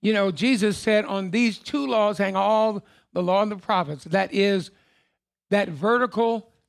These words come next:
dimension where we are loving God, the horizontal dimension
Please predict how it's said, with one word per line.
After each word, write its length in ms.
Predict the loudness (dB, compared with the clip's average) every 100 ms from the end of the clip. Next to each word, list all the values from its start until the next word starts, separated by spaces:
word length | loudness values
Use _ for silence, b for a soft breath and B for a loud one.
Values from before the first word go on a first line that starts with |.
| _
dimension 800 | -2 0 -2 -2 -2 -2 -2 -10 _ _
where 360 | -2 2 2 0
we 280 | 0 2 2
are 220 | 2 0
loving 480 | 2 2 2 -2 -2
God, 320 | 0 0 0
the 140 | -4
horizontal 640 | -2 -2 0 0 0 0 -4
dimension 640 | -6 -6 -6 -6 -8 -8